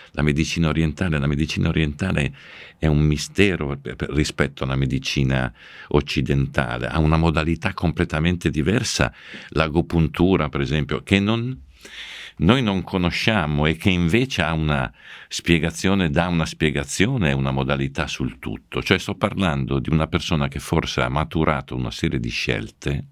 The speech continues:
che poi, come dire, vengono fuori a, a tratti, no? Se una persona decide che il proprio corpo è un tempio, può decidere cosa entra e non entra, e ci sta che possa decidere, per esempio, di non vaccinarsi, no? Per esempio.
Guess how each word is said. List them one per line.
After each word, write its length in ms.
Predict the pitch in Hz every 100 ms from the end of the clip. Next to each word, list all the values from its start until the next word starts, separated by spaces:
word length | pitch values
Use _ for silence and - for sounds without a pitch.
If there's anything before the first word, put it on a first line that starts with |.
| - - - - - - - - - - - - _ - _ _ _ 139 170
che 140 | - 113
poi, 400 | 127 110 92 -
come 180 | 85 78
dire, 280 | 73 71
vengono 360 | 71 85 85 85
fuori 300 | 80 95 82
a, 140 | 78 -
a 120 | 78
tratti, 600 | - 92 80 - - 69
no? 280 | 73 78 -
Se 160 | -
una 200 | 101 98
persona 580 | 92 80 - 98 82 78 - - -
decide 420 | - 76 92 85
che 80 | 78
il 60 | 69
proprio 280 | - 71 76
corpo 380 | - 76 -
è 20 | 71
un 160 | 71
tempio, 440 | 71 65 65 78 73
può 140 | 69
decidere 540 | 80 78 - 69 67
cosa 300 | 64 65 64
entra 320 | 65 64 - 60
e 40 |
non 200 | 64 64
entra, 440 | 58 57 57 73
e 100 | 76
ci 140 | - -
sta 340 | - 95 85
che 120 | - 71
possa 340 | 71 - 71
decidere, 520 | 67 67 92 85 73
per 100 | 67
esempio, 300 | 62 69 62
di 100 | 62
non 160 | 64 60
vaccinarsi, 800 | - - 62 67 - - - 62
no? 180 | 62 69
Per 120 | 67
esempio. 600 | 62 53 53 55 - 53